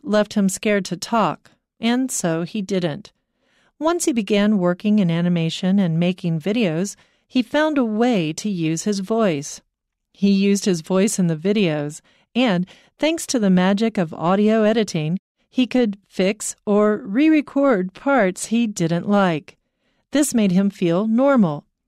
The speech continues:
Then one day, he posted an educational video and was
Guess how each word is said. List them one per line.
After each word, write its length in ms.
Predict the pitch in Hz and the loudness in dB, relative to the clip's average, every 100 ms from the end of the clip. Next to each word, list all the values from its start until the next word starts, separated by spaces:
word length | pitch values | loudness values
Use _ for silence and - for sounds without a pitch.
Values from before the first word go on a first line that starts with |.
| _ _ _ | _ _ _
Then 240 | 196 202 208 | 0 2 4
one 200 | 185 214 | 4 2
day, 320 | 175 160 175 - _ _ | 2 -2 -4 -10 _ _
he 180 | - 262 | -2 -2
posted 560 | - 302 320 - 202 | 0 0 0 0 -2
an 160 | 185 185 | 0 2
educational 680 | 185 190 190 190 185 - 170 | 2 0 -2 -2 -2 0 -2
video 580 | 156 208 233 156 143 180 _ _ - | 0 0 0 0 -4 -8 _ _ -4
and 180 | 233 247 | 0 2
was 220 | 247 214 | 2 0